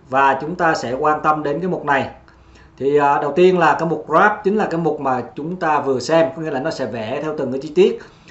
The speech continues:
À, như vậy thì làm sao để chúng ta có thể cho hình vẽ nhanh hơn hoặc chậm hơn?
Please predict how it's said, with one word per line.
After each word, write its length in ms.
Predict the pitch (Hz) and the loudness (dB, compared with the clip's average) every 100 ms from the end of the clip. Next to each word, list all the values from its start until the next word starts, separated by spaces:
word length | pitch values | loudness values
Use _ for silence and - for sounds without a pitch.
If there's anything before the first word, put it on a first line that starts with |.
| - - | -20 -12
À, 300 | 131 139 143 | -4 -2 0
như 100 | 165 | 0
vậy 140 | 202 151 | 2 2
thì 80 | 156 | 2
làm 180 | 156 - | 2 2
sao 160 | 175 | 2
để 100 | 170 - | 0 -2
chúng 100 | 180 | 0
ta 500 | 170 160 165 160 156 | 2 4 6 4 2
có 60 | 160 | -2
thể 200 | 143 147 - | -4 -4 -2
cho 120 | 156 | 0
hình 300 | 143 139 120 | 0 0 -4
vẽ 180 | 113 117 | -4 -6
nhanh 240 | 156 160 | -4 -2
hơn 240 | 160 165 165 | 2 2 0
hoặc 160 | 127 - - | -4 -10 -14
chậm 180 | 104 113 | -10 0
hơn? 240 | 160 - | 0 0